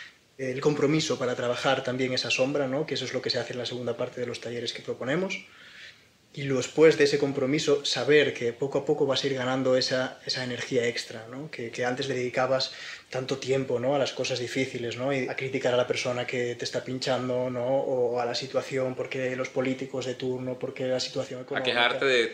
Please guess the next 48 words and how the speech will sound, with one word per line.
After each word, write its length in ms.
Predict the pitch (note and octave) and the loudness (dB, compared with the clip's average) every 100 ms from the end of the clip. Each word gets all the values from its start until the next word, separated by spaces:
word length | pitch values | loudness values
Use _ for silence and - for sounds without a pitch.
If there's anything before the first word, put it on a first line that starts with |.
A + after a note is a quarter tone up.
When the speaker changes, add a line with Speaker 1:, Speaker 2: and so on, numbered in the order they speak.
| - - | -6 2
Speaker 2:
todo. 720 | C3 B2+ C3 C3 C3 C3+ - | 4 6 4 2 0 -4 -8
Speaker 1:
Las 240 | D3+ C3 | -6 -6
quejas 480 | - E3 D#3+ D#3 G3+ | -2 0 0 0 -2
Speaker 2:
<laughs> 0 | |
Sí. 380 | - - - B2+ | -4 -4 -2 0
Speaker 1:
las 160 | C#3+ C3+ | 0 0
cambias 380 | D3 D3 D#3 D#3+ | -2 0 0 0
por 440 | - D3 F3 E3+ - - _ _ _ _ - | 2 2 2 0 -12 -20 _ _ _ _ -6
tomar 260 | C3 B2+ | 0 2
la 60 | C#3 | 2
responsabilidad 420 | C#3+ D3+ D3 D#3 | 2 0 2 4
de 80 | D#3 | 4
decir, 220 | - C3 | 2 -4
"¿Qué 120 | - | -4
puedo 220 | D3 E3+ E3 | 2 6 6
hacer 260 | E3 E3+ | 4 0
con 140 | E3+ C3 | -2 -2
lo 100 | A#2 | -4
que 140 | A2+ | -6
hay? 240 | A2+ A2 - _ _ _ _ _ - | -8 -10 -18 _ _ _ _ _ -8
Con 120 | A#2+ | -4
lo 80 | A2+ | -2
que 160 | C3 | -2
hay, 200 | A3 D#4+ - _ - | -2 -4 -12 _ -12
que 80 | |
no 100 | C3+ | -8
puedo 160 | C#3+ C3+ | -2 -2
cambiarlo 380 | A#2+ A#2 B2 A#2+ | -2 -4 -4 -4
ahora 120 | A#2 | -6
mismo, 320 | C#3 F#3+ F#3 | -6 -6 -8
¿qué 140 | - - | -10 -10
puedo 180 | B2+ | -8
hacer 280 | A2+ A#2+ A2+ | -8 -10 -10
yo?". 100 | A2+ A2+ _ - - - | -12 -14 _ -20 -20 -14
Entonces 340 | B2 B2 B2 | -2 -2 -2
lo 80 | B2+ | -2
que 80 | C3+ | -2
haces 220 | B2+ A#2+ | -2 -4
es 80 | C3 | -6
proyectarte, 800 | - B2+ A2+ - B2+ - - B2+ | -6 -4 -4 -2 -4 -4 -8 -14
¿no? 240 | B2+ F3 | -10 -8
Y 40 | C3 | -8
decir, 260 | A#2 C3 A#2 | -8 -8 -8
a 60 | |
nivel 260 | A#2+ C3 C3+ | -6 -4 -2
mental, 480 | B2+ B2+ D3+ D3+ C#3 | -4 -2 -2 -2 -4
"¿Dónde 260 | D3 D3 | -4 -4
quiero 480 | D3+ D#3 F3 - | -2 0 0 -2